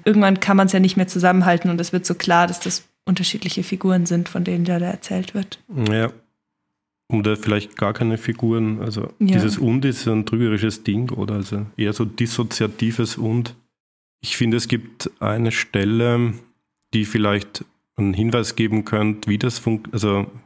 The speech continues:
Speaker 2: wie der Text funktionieren könnte. Und zwar ist das eben aus diesem Apokalypse, also aus der apokalyptischen Art von Erzählung.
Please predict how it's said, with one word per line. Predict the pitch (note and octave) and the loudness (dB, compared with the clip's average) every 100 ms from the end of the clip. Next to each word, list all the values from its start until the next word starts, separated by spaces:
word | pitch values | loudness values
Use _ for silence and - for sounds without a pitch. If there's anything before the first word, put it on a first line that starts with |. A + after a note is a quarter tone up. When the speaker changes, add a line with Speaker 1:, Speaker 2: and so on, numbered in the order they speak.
| _ | _
Speaker 2:
wie | - | -4
der | G#2+ A2 | -2 -2
Text | - G2+ - | -2 -4 -8
funktionieren | - - G#2 - G#2 G#2 G#2+ | -8 -4 -4 0 0 2 0
könnte. | - F#2+ A#2 - A#2+ A#2 - _ _ _ _ _ _ _ _ _ - | -2 -2 -2 -2 -2 -4 -10 _ _ _ _ _ _ _ _ _ -6
Und | F#2+ | -4
zwar | - G#2 | 0 0
ist | G#2 A2 | 0 -2
das | A#2 G2+ | -2 0
eben | G#2 G#2+ | 0 0
aus | G#2 - | 0 0
diesem | G#2+ G2+ G#2 G#2 G#2 G2+ F#2 _ _ _ - | -2 0 2 2 2 -2 -6 _ _ _ -8
Apokalypse, | G#2 - G2 G2+ G2+ A2 - - A#2 A#2 A2+ - _ _ _ | -6 -4 -4 -2 -2 -4 -6 -2 -2 -2 -4 -10 _ _ _
also | A2+ G2 G2+ - _ | -12 -10 -10 -12 _
aus | - - | -16 -6
der | G#2+ | -4
apokalyptischen | - G2+ G#2 A2+ - A#2 G#2 | -4 -2 -2 -2 -4 -4 -2
Art | F2+ - | -4 -6
von | - A2+ | -4 -4
Erzählung. | A2+ - G#2+ A2 | -2 -4 -2 -4